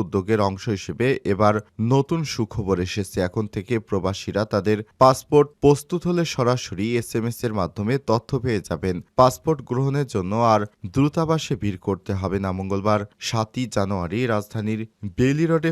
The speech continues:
ফরেন সার্ভিস একাডেমিতে এক প্রেস ব্রিফিংয়ে প্রধান উপদেষ্টার প্রেস সচিব আবুল কালাম আজাদ মজুমদার এসব তথ্য জানিয়েছেন। তিনি বলেন, প্রবাসীদের পাসপোর্ট সমস্যার সমাধানে শুরু থেকেই কাজ করছে সরকার।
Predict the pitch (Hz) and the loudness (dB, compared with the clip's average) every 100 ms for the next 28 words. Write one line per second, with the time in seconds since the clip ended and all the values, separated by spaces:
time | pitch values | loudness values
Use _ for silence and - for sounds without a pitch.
0 | - 120 117 123 - 110 113 117 - - | -2 -2 0 -2 -4 -4 -4 -6 -8 -6
1 | 101 120 104 85 85 107 98 - - 131 | -4 -2 -2 -4 -4 0 0 -2 0 2
2 | 123 - 110 - 90 92 120 117 113 127 | 2 -2 -4 -4 -6 -4 -4 -4 -4 -4
3 | 120 127 120 123 - 120 117 _ 143 147 | -6 -4 -4 -2 2 2 0 _ 0 2
4 | - 95 - 170 - - 113 131 170 175 | 0 -6 -4 -6 -4 2 4 4 0 0
5 | 170 156 139 139 - 110 90 92 87 107 | 2 2 0 -2 -4 -4 -4 -4 0 0
6 | 95 - 107 _ 123 117 - 127 104 82 | 0 -4 -8 _ 0 0 -2 -2 -2 -2
7 | 85 87 104 92 98 110 98 90 98 131 | -4 -4 -6 -6 -4 -4 0 0 0 -4
8 | - 131 139 156 - 151 156 - 113 107 | -4 2 4 4 0 -2 -2 0 0 0
9 | - 113 - 101 87 - 104 101 - 95 | -2 -4 -4 -6 -6 -4 -4 -4 -6 -6
10 | 95 90 90 117 143 - - 131 156 160 | -4 -4 -4 -6 -8 -10 -4 -2 -2 -4
11 | 151 156 - 98 - - 82 - 123 - | -6 -6 -2 -2 -2 -8 -6 -4 -6 -4
12 | 98 80 98 | -4 -4 0